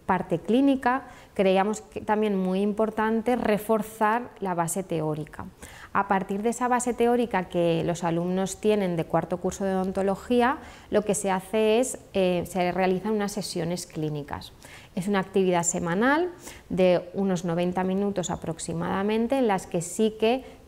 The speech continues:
todos los alumnos matriculados en la asignatura, aproximadamente sesenta alumnos, eh, con un profesor comentan unos casos clínicos. Y ahora veremos que en, en, en esta parte es donde vamos a implementar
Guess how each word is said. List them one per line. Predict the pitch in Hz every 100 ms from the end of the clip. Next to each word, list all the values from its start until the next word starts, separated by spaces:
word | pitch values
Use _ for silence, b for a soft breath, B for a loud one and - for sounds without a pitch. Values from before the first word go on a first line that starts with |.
| -
todos | - 208 220
los | 220 208
alumnos | 202 220 214 180
matriculados | 170 165 165 170 170 165 170
en | 185
la | 180
asignatura, | - 180 175 185 233 226 254 - -
aproximadamente | - 170 175 180 170 170 175 175 175
sesenta | 175 180 180 185
alumnos, | 190 226 240 233 277 285 B B B -
eh, | 208 202 190 - - -
con | 190 185
un | 185 190
profesor | 208 208 233 - 269 302 -
comentan | - 202 175 175 202
unos | 190 185 -
casos | 180 170 185 -
clínicos. | - 156 151 - 180 - - B -
Y |
ahora | 185 190
veremos | 190 214 233 269
que | 269 202
en, | 180 175 - -
en, | 180 180 180 180 180 175 175
en | - 180
esta | 180 -
parte | 202 233 247 247 262 226
es | 202
donde | 214 208 202
vamos | 175 180 190 208
a |
implementar | 202 208 202 214 214 240 285 294